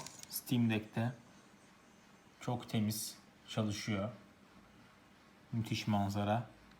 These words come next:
Gördüğünüz gibi. Şöyle bir S S alayım.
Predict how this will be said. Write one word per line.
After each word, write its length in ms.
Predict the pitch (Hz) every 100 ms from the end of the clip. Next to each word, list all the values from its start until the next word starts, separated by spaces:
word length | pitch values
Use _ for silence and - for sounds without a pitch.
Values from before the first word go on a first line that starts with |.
| - -
Gördüğünüz 480 | 104 95 95 92 92
gibi. 240 | 107 107 110 - - - - -
Şöyle 180 | 104 98
bir 80 | 101
S 120 | 101
S 140 | -
alayım. 180 | 98 107